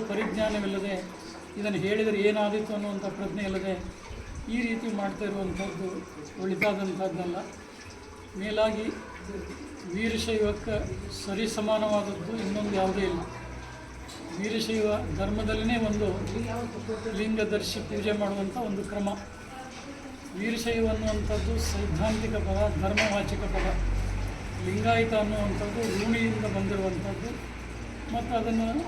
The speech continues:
ಆಡು ಭಾಷೆಯಲ್ಲಿ ಆಡುವಂಥ ಮಾತೇ ಹೊರತು ಅದು ಧರ್ಮದ ಯಾವುದೇ ಸ್ವರೂಪ ಪಡ್ಕೊಳ್ಳಿಕ್ಕೆ ಸಾಧ್ಯ ಇಲ್ಲ. ಆದರೂ ವೀರಶೈವ ಧರ್ಮದ ಪಂಚಪೀಠಗಳು,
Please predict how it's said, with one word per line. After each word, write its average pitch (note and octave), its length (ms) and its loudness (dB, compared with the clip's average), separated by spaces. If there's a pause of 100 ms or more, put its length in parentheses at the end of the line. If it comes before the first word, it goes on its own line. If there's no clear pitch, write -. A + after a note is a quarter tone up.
ಆಡು A3 240 4
ಭಾಷೆಯಲ್ಲಿ G#3 460 4 (640)
ಆಡುವಂಥ G#3 360 2 (160)
ಮಾತೇ F#3+ 300 0
ಹೊರತು G3 280 -2 (880)
ಅದು A3 120 -2 (460)
ಧರ್ಮದ G#3+ 300 2 (120)
ಯಾವುದೇ G#3 240 4 (100)
ಸ್ವರೂಪ G3+ 280 -4 (460)
ಪಡ್ಕೊಳ್ಳಿಕ್ಕೆ F#3+ 580 -2 (140)
ಸಾಧ್ಯ G3 320 -2
ಇಲ್ಲ. F3 80 -2 (920)
ಆದರೂ A#3 220 0 (120)
ವೀರಶೈವ A3+ 500 0
ಧರ್ಮದ G#3 300 0 (140)
ಪಂಚಪೀಠಗಳು, G3+ 720 0